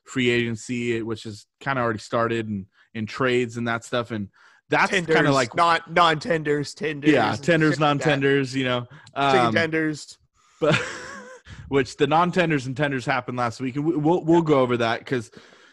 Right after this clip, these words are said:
Speaker 1: the G M aspect of things, of transactions and acquisitions, are really right up our alley, and that's what we enjoy maybe the most about baseball.
Speaker 2: Yeah.
Speaker 1: Um, so that's gonna be the bulk of our next episode.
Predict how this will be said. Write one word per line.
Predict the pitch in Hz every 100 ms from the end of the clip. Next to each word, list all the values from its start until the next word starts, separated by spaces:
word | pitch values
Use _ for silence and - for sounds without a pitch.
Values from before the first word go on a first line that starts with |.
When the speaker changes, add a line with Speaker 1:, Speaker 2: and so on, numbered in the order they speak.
| _
Speaker 1:
the | 143
G | 139 233
M | 196 165
aspect | 143 - 147 131 131
of |
things, | 113 123 117
of | 107
transactions | - 123 117 120 117 113 127 113 110 110
and | 104 -
acquisitions, | 117 - 104 110 101 110 104 104
are | 107 104
really | 117 127 123 120
right | 110 113 117
up | 107
our | 110 107
alley, | 107 110 110
and | 104
that's | 101
what | 123 107
we | 110
enjoy | 104 104 107
maybe | 107 101 104
the | 98
most | 101 104 104
about | 113 104 101
baseball. | 104 98 - 107 104 _ _
Speaker 2:
Yeah. | - - -
Speaker 1:
Um, | 104 98 95 - _ _ _ _ _
so | - 131 117 117
that's | 117 123 123
gonna | 139 120
be | 113
the | 95
bulk | 110 -
of | 107
our | 101
next | 95 -
episode. | 101 - 110 101